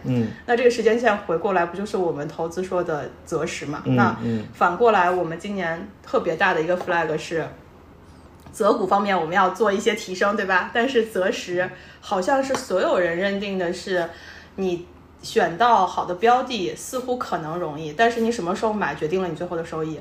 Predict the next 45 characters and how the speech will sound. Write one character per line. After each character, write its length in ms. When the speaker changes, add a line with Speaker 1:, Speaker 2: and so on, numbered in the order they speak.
Speaker 1:
嗯。 260
Speaker 2:
那 100
这 140
件 180
事 140
情 260
就 380
反 260
过 120
来， 100
至 60
少 140
对 140
我 200
来 180
说， 180
我 80
就 200
突 240
然 180
觉 160
得， 240
如 120
果 140
我 100
要 140
了 180
解 280
这 180
个 200
投 280
资 140
的 100
择 240
时， 380
那 100
我 100
一 40
定 120
要 60
去 140
了 180
解 160
周 220
期， 360